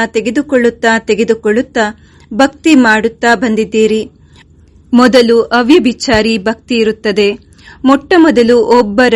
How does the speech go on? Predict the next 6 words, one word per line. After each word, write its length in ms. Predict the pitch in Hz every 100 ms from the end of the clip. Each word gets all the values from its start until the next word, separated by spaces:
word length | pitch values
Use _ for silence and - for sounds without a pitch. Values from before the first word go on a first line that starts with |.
| 226 214
ಭಕ್ತಿಯನ್ನ 720 | 185 220 - 285 262 220 214
ಪ್ರಾರಂಭಿಸುತ್ತಾರೆ, 1040 | 220 220 214 220 226 233 220 214 208 214 214 - _ _ - 254
ನಂತರ 380 | 262 302 302 254 -
ಅದು 260 | 226 233 208
ವ್ಯಭಿಚಾರಿ 720 | 220 214 269 - 226 208 214
ಆಗಿಬಿಡುತ್ತದೆ. 920 | 226 226 220 214 214 214 214 220